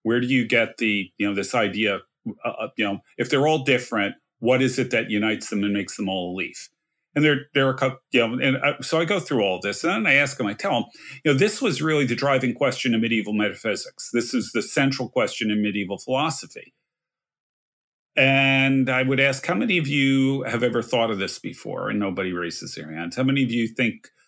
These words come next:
stay up at night pondering this?" Nobody. "How many of you think this is really important?" Occasionally, I got a hand going up.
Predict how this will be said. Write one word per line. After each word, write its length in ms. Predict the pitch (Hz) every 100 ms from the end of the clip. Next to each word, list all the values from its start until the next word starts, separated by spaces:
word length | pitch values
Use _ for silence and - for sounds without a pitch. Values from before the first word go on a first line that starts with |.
| _ _
stay 260 | - - 151
up 120 | 131
at 140 | 135 135
night 320 | 123 117 -
pondering 600 | 131 120 113 101 90 80
this?" 440 | 76 - - -
Nobody. 680 | 104 107 104 104 101 101 90 - - _
"How 120 | - 160
many 200 | 208 160
of 60 |
you 120 | 135
think 280 | 131 143 131
this 200 | 139 131
is 160 | 123 113
really 260 | 117 110
important?" 500 | 104 101 120 95 101
Occasionally, 600 | 110 - 156 131 135 113
I 40 | 104
got 180 | 107 98
a 60 |
hand 280 | 104 104 101
going 300 | 90 85 85
up. 160 | 73